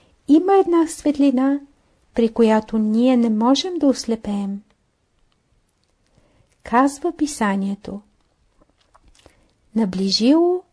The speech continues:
е Царството Божие.“ И тогава в синца ни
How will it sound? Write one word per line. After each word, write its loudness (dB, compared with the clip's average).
е -2
Царството -4
Божие.“ -2
И -6
тогава 2
в -14
синца -2
ни -6